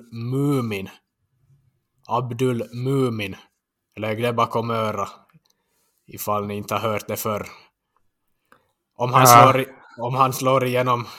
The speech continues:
Speaker 1: så kommer det väl börja skämtas om, och Mumintrollen har jag för mig.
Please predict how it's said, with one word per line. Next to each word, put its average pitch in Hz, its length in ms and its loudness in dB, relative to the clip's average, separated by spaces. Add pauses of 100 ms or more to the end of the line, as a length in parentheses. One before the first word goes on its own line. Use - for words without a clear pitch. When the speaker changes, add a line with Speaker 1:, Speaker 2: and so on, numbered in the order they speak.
Speaker 1:
så 110 140 -8
kommer 110 320 -6
det 110 80 -4
väl 110 160 -6
börja 107 260 -4
skämtas 107 480 -6
om, 104 180 -6 (1200)
och 143 140 2
Mumintrollen 143 920 2
har 120 200 2
jag 110 120 -2
för 110 260 -2
mig. 98 260 -12